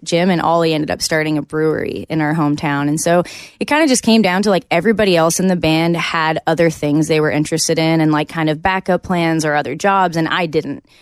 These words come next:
This was it for me. And so we kinda went ways, like, on, on good terms. Everyone was just kinda gonna do their own thing. And that was when I, that was the first time in my life I was ever Megan Patrick, a solo artist, and not, like, part of a band.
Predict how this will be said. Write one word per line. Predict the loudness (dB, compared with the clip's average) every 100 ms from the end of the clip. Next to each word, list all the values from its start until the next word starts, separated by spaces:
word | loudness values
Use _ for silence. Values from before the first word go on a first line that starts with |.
| _
This | -2 0
was | 2 0 0
it | -4 -4
for | -6 -2
me. | -2 -2
And | -2
so | 0 2 2
we | 0
kinda | 0 2 2
went | 2 0 -2
ways, | 0 0 -2 -2
like, | -4 -4 -4
on, | -2 0 0 -2 -8 _ -6
on | -4 0
good | 0 0
terms. | -2 0 0 0
Everyone | 2 0 0
was | -2
just | -4
kinda | -4 -2 0
gonna | 0 -2
do | -4 -4 0
their | 0
own | 0
thing. | -2 0 0
And | 0
that | -2 0
was | 0 -2 -2
when | -2
I, | 0 0 -4 -8 _
that | -2
was | 0
the | 0
first | 0 0
time | 0 0
in |
my | 0 0
life | 0 0 2
I | 0
was | 0
ever | -2 0 -2 -2
Megan | -2 -2 0 -2
Patrick, | -4 -6 -6 -8
a | -6
solo | -4 0 0 0
artist, | -2 -6 -6
and | -2
not, | 0 0 -4
like, | -8 -4
part | -4 -4
of |
a | -4
band. | -4 -6 -8